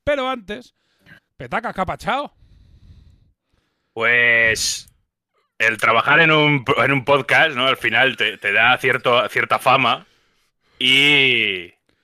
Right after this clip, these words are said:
Speaker 1: Te has
Speaker 2: iba
Speaker 1: met-,
Speaker 2: por la
Speaker 1: te has,
Speaker 2: calle.
Speaker 1: te has metido con una saga que no deberías haberte metido, me lo veo venir, ¿no?
Speaker 2: Sí, no, no, espera, espera. Iba por la calle tan tranquilo y,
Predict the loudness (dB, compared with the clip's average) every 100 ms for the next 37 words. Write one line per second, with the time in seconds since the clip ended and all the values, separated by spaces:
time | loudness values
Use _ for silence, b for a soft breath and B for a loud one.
0 | _ _ _ _ _ _ _ -12 -4 2
1 | 2 2 -2 -2 0 2 2 -2 -4 -10
2 | -10 -10 -10 -10 -12 -14 -14 -14 -16 -16
3 | -18 -16 -16 -16 -18 -18 -18 -18 -20 -20
4 | -20 -20 -20 -20 -18 -16 -18 -20 -20 -20
5 | -20 -10 -4 -2 2 2 2 0 -2 -4
6 | -6 -8 -10 -6 -2 -2 -2 -4 0 0
7 | 0 -2 -2 -4 -4 -2 -2 -2 _ _
8 | _ -6 -4 -2 -4 -4 -4 -6 -6 -10
9 | -12